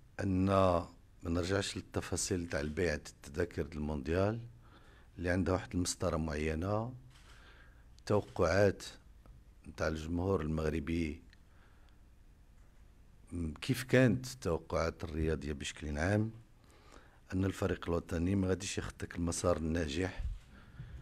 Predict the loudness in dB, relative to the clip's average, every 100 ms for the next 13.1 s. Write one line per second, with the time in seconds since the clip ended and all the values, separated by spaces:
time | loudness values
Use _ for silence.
0 | -16 -10 -4 0 0 2 4 4 4 4
1 | 6 4 2 2 0 -2 -4 -8 -8 -10
2 | -16 -20 -20 -20 -20 -20 -20 -20 -14 -8
3 | 6 6 6 2 -2 0 0 0 -2 -6
4 | -10 -10 -4 -2 0 -2 -2 -4 -2 -2
5 | -4 2 4 4 2 -8 -20 -20 -20 -20
6 | -20 -20 -20 -12 -4 6 6 6 2 -2
7 | -8 -12 -14 -14 -8 -6 -2 2 4 2
8 | -2 -6 -4 -2 2 2 0 -4 -2 -4
9 | -4 -6 -4 -6 0 2 2 -4 -20 -20
10 | -20 -20 -20 -20 -20 -20 -8 -4 -4 -2
11 | -2 0 0 0 0 -4 -8 -18 -20 -14
12 | -8 2 2 2 -2 0 0 2 2 2
13 | 0